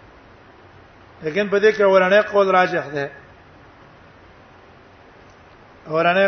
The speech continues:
قول چې لفظ د عزم شامل د ټولو صورتونو ته. ټول صورتونو ته شامل ده. او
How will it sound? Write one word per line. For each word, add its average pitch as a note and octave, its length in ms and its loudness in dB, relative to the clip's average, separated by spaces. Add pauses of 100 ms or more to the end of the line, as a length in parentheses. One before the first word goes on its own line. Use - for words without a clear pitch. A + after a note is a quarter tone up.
(100)
قول E3 240 -2 (1500)
چې - 80 -20 (120)
لفظ G3+ 400 0
د G#3 320 4 (640)
عزم F#3+ 460 0
شامل G3 460 -2
د G3+ 160 -2
ټولو G#3+ 200 -4
صورتونو F3+ 500 -8
ته. E3+ 420 0 (2250)
ټول B3+ 160 -8
صورتونو G#3 440 -2
ته F#3 100 -6
شامل F3+ 460 -2
ده. C3+ 120 -12 (2000)
او E3+ 100 2